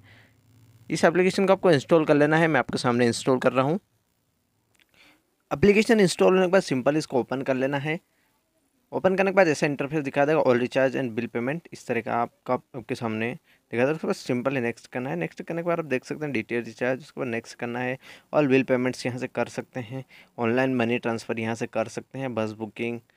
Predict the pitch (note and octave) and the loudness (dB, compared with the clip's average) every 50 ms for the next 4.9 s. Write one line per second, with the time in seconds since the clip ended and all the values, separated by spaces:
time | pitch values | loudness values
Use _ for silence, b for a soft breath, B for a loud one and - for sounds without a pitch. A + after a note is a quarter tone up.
0 | _ _ _ _ _ _ _ - - A2+ B2+ B2+ B2+ C3 B2 A#2 A#2 - - A#2+ | _ _ _ _ _ _ _ -8 -4 -2 0 2 2 2 2 0 -2 -6 -8 -12
1 | - - A#2+ A#2+ - - C3 C3+ D#3 G3 - B2 A#2+ - _ - B2+ B2 A2+ G#2+ | -10 -6 -6 -6 -4 -6 -6 -4 -4 -4 -2 -4 -4 -6 _ -8 -6 -6 -6 -4
2 | - D#3 E3+ _ - B2 G#2+ - - G2+ - - G#2 G2+ - - C#3+ D#3+ E3 E3+ | -6 -8 -8 _ -4 -4 -4 -4 -6 -10 -8 -8 -10 -10 -10 -12 -12 -10 -10 -10
3 | E3 - F3+ F3 E3+ _ - F#3 F#3 F#3 F#3 F3+ F3 _ _ F#3+ F#3 F#3 F3 D3+ | -12 -14 -16 -16 -16 _ -16 -14 -14 -12 -12 -14 -16 _ _ -12 -12 -12 -12 -12
4 | D3+ D#3 D#3+ - E3+ D3+ C3+ C3 B2+ _ _ _ - C#3+ C#3+ D3+ D#3 D#3 | -14 -16 -16 -16 -16 -16 -16 -16 -18 _ _ _ -20 -18 -16 -16 -16 -16